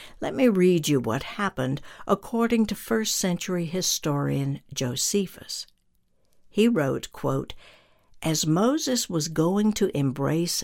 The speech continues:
Eleazar and Joshua, and was still talking with them,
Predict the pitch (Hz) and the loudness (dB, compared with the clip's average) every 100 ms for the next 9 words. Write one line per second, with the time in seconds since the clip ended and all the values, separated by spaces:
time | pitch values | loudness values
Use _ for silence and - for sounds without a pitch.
0 | - 147 151 151 151 180 180 170 175 - | -2 0 2 4 4 2 0 -2 -4 -4
1 | 160 165 147 117 117 - 101 - - _ | -4 -2 -2 -4 -2 -4 -6 -10 -16 _
2 | _ _ - - 196 190 185 175 - - | _ _ -20 -2 2 4 4 2 0 0
3 | 240 240 - 254 269 - 196 160 127 117 | -2 -2 -4 -4 -4 -2 0 2 0 -2
4 | 123 117 113 110 | -4 -8 -8 -12